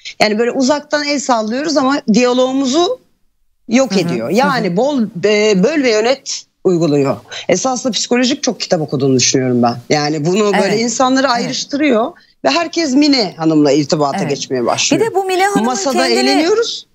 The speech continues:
Speaker 2: e, Mi-, Mine Hanım'ın kendini avukat olarak tanıtması gibi de bir durum söz konusu sanırım.
Speaker 1: Çok iyi. Hem avukat hem doktor. Ben doktorda daha çok şaşkınım. Hani çünkü ne bileyim,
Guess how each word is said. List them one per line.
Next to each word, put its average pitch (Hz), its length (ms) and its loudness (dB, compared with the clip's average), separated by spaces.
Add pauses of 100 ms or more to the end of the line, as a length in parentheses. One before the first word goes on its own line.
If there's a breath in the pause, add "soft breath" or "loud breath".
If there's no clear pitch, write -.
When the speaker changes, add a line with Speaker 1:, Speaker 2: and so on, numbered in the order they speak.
(140)
Speaker 2:
e, 135 100 -2
Mi-, 220 240 2
Mine 247 220 2
Hanım'ın 359 260 0
kendini 277 340 2
avukat 302 460 -2
olarak 240 380 0
tanıtması 240 520 0
gibi 233 220 2
de 226 140 2
bir 180 140 0
durum 160 200 0
söz 160 240 -2
konusu 156 300 -2
sanırım. 147 280 0
Speaker 1:
Çok 233 120 -4
iyi. 156 220 0 (1300)
Hem 254 200 2
avukat 226 380 -2
hem 254 220 2
doktor. 151 380 -4 (440)
Ben 214 260 0
doktorda 233 480 -2
daha 240 160 0
çok 190 160 -14
şaşkınım. 185 560 -2
Hani 190 180 2
çünkü 202 340 0
ne 214 120 2
bileyim, 269 300 0